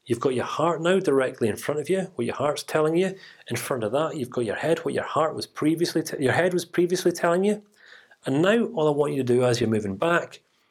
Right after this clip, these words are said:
is focus a little bit deeper, go a little bit deeper and tune into what your gut is telling you.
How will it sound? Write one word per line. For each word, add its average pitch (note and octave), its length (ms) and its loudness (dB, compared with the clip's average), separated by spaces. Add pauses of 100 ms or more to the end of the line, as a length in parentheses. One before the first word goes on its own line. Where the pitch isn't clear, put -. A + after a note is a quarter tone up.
(340)
is A#2 180 0
focus - 760 -2 (560)
a B2 80 0
little A#2+ 200 2
bit A#2+ 180 -4
deeper, A2+ 340 -4
go G2 160 -2
a G2 40 2
little C3+ 320 2
bit D#3 280 -2
deeper B2 600 -2 (720)
and G#2+ 180 -8
tune - 240 0
into C#3+ 300 0
what B2+ 240 0
your A#2+ 320 2 (380)
gut G#2+ 400 -2 (380)
is - 180 -4
telling G#2+ 420 -4
you. F2+ 180 -6